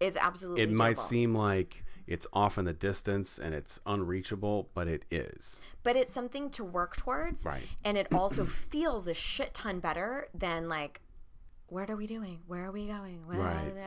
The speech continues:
Speaker 1: you know?
Speaker 2: right. And like
Speaker 1: So
Speaker 2: he said, having that disconnected,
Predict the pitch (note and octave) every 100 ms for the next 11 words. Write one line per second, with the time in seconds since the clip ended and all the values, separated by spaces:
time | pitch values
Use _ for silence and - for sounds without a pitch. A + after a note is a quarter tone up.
0 | - - G2 E2+ D2+ - - - - A#2
1 | A#2+ A#2 D#3+ - F2+ D#2+ G2 F#2+ F#2+ F#2
2 | E2+ - G#2+ - G#2 F#2 A2+ - F2 E2+